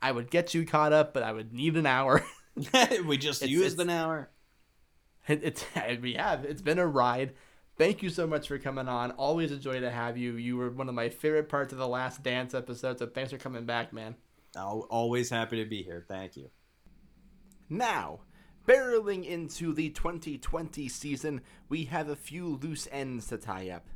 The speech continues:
Speaker 1: You may recall from our last episode that Joe Burrow is now a Jet, Tua is a Bengal, and Herbert is a Jaguar to light a fire under Derek Carr's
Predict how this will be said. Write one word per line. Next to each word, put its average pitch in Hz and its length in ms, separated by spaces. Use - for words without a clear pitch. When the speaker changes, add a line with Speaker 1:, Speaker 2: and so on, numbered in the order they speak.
Speaker 1:
You 269 180
may 247 160
recall 165 420
from 143 200
our 139 120
last 110 340
episode 107 600
that 117 260
Joe 165 220
Burrow 135 440
is 120 200
now 107 220
a - 100
Jet, 180 400
Tua 196 360
is 123 160
a 101 80
Bengal, 165 580
and 180 160
Herbert 135 460
is 110 80
a 110 80
Jaguar 113 840
to - 160
light 110 220
a - 80
fire 101 500
under 104 220
Derek 90 400
Carr's 180 420